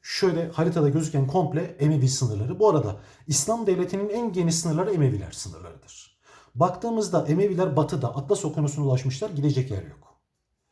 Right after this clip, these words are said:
Endülüs'e baktığımızda Pirene Dağları bir kere aşma denendi. Puvatya aşılamadı. Burada da doğal bir sınır var.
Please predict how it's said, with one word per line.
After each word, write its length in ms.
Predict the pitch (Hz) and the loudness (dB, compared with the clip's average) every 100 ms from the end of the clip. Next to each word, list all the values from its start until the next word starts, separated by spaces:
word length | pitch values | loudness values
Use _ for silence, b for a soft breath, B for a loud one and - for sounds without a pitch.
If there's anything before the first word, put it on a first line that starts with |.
| _ _ _ _ _ _ - | _ _ _ _ _ _ 0
Endülüs'e 420 | 175 214 208 214 | 0 2 2 2
baktığımızda 580 | 202 - 196 180 175 214 | 2 0 -2 0 -2 -2
Pirene 300 | - 190 190 | 0 2 4
Dağları 460 | 160 151 156 214 175 | 4 4 2 0 -4
bir 80 | - | -4
kere 160 | 165 | -2
aşma 300 | 147 143 139 | -2 0 0
denendi. 400 | 135 143 135 135 | 2 2 2 -2
Puvatya 580 | - 139 147 - 127 - - _ | 2 2 2 -2 -4 -6 -16 _
aşılamadı. 760 | 139 135 151 131 110 139 202 131 | -4 0 2 2 2 -2 -4 -2
Burada 240 | 127 127 | 0 0
da 120 | 104 101 | -2 -6
doğal 240 | 87 85 | -8 -10
bir 60 | 92 | -12
sınır 360 | - 90 90 | -12 -12 -10
var. 300 | 170 - - | -10 -10 -16